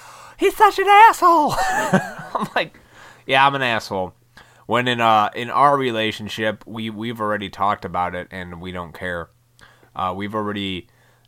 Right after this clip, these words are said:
done nice things for each other, gotten cards and random stuff and nice dinners and stupid shit like that, you know, on our own time, when we feel like it, when it means something more than just an expected day, you know? I fucking hate this day.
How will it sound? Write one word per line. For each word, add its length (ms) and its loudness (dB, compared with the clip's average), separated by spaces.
done 240 -6
nice 280 -6
things 260 -10
for 160 -10
each 180 -10
other, 280 -6
gotten 340 -6
cards 480 -4
and 120 -14
random 360 -8
stuff 480 -6
and 220 -12
nice 260 -10
dinners 420 -12
and 140 -14
stupid 500 -14
shit 220 -12
like 200 -10
that, 340 -4
you 100 -10
know, 180 0
on 180 2
our 140 2
own 180 2
time, 380 -2
when 100 -6
we 100 -6
feel 300 -2
like 240 -2
it, 180 -10
when 280 -10
it 100 -10
means 360 -10
something 260 -8
more 280 -4
than 200 -8
just 180 -14
an 80 -14
expected 540 -12
day, 300 -10
you 120 -12
know? 220 -6
I 100 -2
fucking 380 -4
hate 240 -8
this 160 -12
day. 280 -8